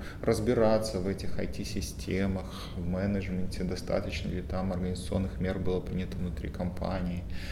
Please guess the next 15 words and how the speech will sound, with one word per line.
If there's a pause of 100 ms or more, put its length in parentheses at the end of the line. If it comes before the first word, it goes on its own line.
(200)
а
какая
была
цель, (400)
а,
исходя
из
этой
цели,
достаточно
ли
было, (100)
э, (160)
этих
данных?